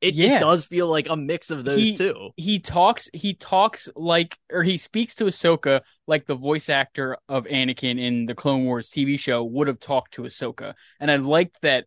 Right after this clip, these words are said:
Speaker 2: Hayden Christensen, you know, obviously probably did his research and was like,
Speaker 1: Yeah.
Speaker 2: "All right, well, someone else played me, played my character,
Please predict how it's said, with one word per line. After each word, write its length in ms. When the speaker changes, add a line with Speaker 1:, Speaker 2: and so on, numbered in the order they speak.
Speaker 2:
Hayden 280
Christensen, 520
you 100
know, 80
obviously 320
probably 300
did 180
his 180
research 540
and 260
was 140
like, 160
Speaker 1:
Yeah. 160
Speaker 2:
"All 80
right, 140
well, 80
someone 320
else 180
played 340
me, 200
played 460
my 200
character, 640